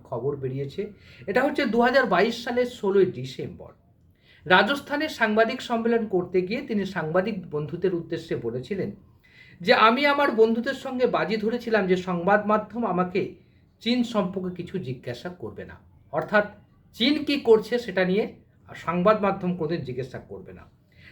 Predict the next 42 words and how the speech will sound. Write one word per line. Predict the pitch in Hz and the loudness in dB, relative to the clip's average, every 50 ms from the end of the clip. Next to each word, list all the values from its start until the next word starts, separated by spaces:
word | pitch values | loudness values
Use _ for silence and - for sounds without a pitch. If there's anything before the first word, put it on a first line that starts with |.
| - - | -2 6
"তারা | 220 233 254 269 | 8 8 8 8
দু | 226 202 254 262 | 6 4 0 0
হাজার | 254 285 285 311 311 294 | 0 4 6 6 6 6
বর্গ | 247 254 240 226 262 269 262 | 6 4 2 0 0 -6 -8
কিলোমিটার | - 269 277 277 277 269 277 269 262 254 | -6 -6 -4 -4 -2 2 4 4 4 4
ভারতীয় | 190 185 214 226 240 233 254 254 247 | 2 2 2 2 2 0 0 0 0
ভূখণ্ড | 196 208 220 220 233 233 233 226 240 | 2 2 2 4 4 2 4 4 2
দখল | 202 170 165 165 - 214 226 | 2 2 0 2 2 2 2
করেছে, | 226 240 226 226 220 220 - 254 262 - - - _ _ - - | 4 6 6 6 4 2 0 -14 -14 -16 -20 -20 _ _ -12 -4
আমাদের | - 180 214 233 247 277 277 | 0 4 6 6 8 8 6
সৈন্যদের | 269 - - 233 226 226 233 247 240 262 240 | 4 4 2 4 4 6 6 4 4 4 2
হত্যা | 160 180 180 - - 233 233 | 2 2 -2 0 2 2 2
করা, | 233 233 226 233 247 240 - - - _ - | 4 4 2 2 2 0 -4 -12 -20 _ -2
অরুণাচল | - 190 220 233 240 262 262 262 285 277 277 262 | 2 4 4 6 6 6 4 6 6 4 4 4
প্রদেশে | 226 240 - 240 254 247 - 262 254 | 6 6 6 6 6 4 2 0 0
আমাদের | 196 208 214 226 226 233 | 2 4 4 6 6 4
সৈন্যদের | 233 233 233 214 220 214 226 | 4 4 0 2 4 4 4
উপর | 220 226 | 4 4
হামলা | 214 - 147 151 170 196 208 | 2 0 0 0 4 4 4
করা, | 208 208 226 233 247 240 - - - - - | 4 4 4 4 4 2 0 -6 -18 -10 -2
একটা | - 202 208 208 - 269 | 2 2 2 4 4 2
দেশ | 240 180 - 202 226 269 285 285 - | 2 4 6 8 8 8 6 4 -2
সম্পর্কে | - 277 269 262 262 - 240 - 254 | -6 -6 -6 -6 -6 -8 -8 -8 -4
কোনো | 240 - 226 214 | -2 0 0 0
প্রশ্ন | 196 - 190 180 180 - 170 160 147 | 0 0 -2 -4 -4 -6 -8 -8 -6
করবে | - 131 123 117 120 | -4 -4 -4 -4 -4
না, | 104 98 95 - - | -6 -8 -8 -14 -12
আমি | 127 151 160 | -8 -8 -8
ঠিক | - - - - 98 95 - - | -8 -8 -6 -8 -8 -8 -8 -14
ছিলাম।" | - 104 92 80 78 - - _ _ _ _ - | -14 -12 -12 -12 -14 -16 -20 _ _ _ _ -12
কিন্তু | 143 135 - - - | -10 -8 -8 -10 -8
আর | - 135 160 180 180 180 - - | -2 4 4 4 4 4 -2 -6
তিনি | - 180 196 | -2 2 4
আরও | 170 170 202 220 | 6 6 6 6
বলেন, | 214 226 226 226 240 240 - - - - - - - - _ - | 6 6 6 6 4 2 0 -6 -16 -20 -20 -20 -20 -20 _ 0
"লোকেরা | 156 185 220 226 - 285 294 294 285 | 6 8 8 8 8 6 4 4 4
ভারত | 233 196 208 220 233 269 254 233 | 4 4 4 4 4 4 2 0
জোড়ো | 269 262 262 262 | 0 2 2 4
যাত্রা | 226 208 190 190 190 - - 240 240 | 4 4 2 2 0 0 0 2 2
নিয়ে | 240 247 233 | 4 4 2
প্রশ্ন | 220 - 175 165 - - 226 233 | 2 2 -2 -6 -4 -2 -2 0
করবে, | 233 247 233 233 247 285 339 | 4 4 4 4 4 -2 -4